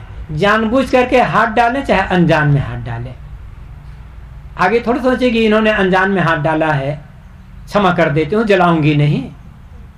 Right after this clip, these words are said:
कोई छोटा बच्चा है, गलती कर दिया, बहुत बड़ा नुकसान कर दिया, गुस्सा तो आएगा, लेकिन कहते हैं, "अरे, छोटा बच्चा है, नादान है, नहीं समझ पाया था,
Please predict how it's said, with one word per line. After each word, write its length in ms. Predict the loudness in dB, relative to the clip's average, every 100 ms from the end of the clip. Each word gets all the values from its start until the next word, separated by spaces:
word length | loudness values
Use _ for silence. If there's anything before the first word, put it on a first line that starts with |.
| -20 -20 -20 -20 -20 -20 -20 -20 -20 -20 -20 -20 -20 -20 -2
कोई 120 | 0
छोटा 460 | 0 -4 0 2 4
बच्चा 420 | 2 0 2 2
है, 420 | 2 0 0 -4 -16 -20 -20 -20 -20 -20 -20 -20 -20 -16 -2
गलती 360 | 0 2 0 2
कर 180 | 0
दिया, 380 | 0 0 0 0 -6 -20 -20 -20 -20 -18 -18 -12
बहुत 260 | 0 2 2
बड़ा 280 | 2 2 4
नुकसान 440 | 2 0 0 2
कर 140 | 2 0
दिया, 340 | 0 -2 -2 -12 -20 -20 -18 -20 -14 -4
गुस्सा 260 | 0 2
तो 160 | 2 2
आएगा, 240 | 2 0
लेकिन 200 | -2 -2
कहते 240 | -2 -2 0
हैं, 60 |
"अरे, 120 | 0 0
छोटा 280 | 0 0
बच्चा 340 | 0 -2 0 2
है, 80 | 2
नादान 460 | 2 2 2 2
है, 280 | 0 -2 -8 -12 -18 -18 -18 -18 -20 -20 -20 -20 -18 -18 -18 -2
नहीं 140 | 0 2
समझ 220 | 2 2
पाया 360 | 2 2 2 2
था, 400 | 2 0 -4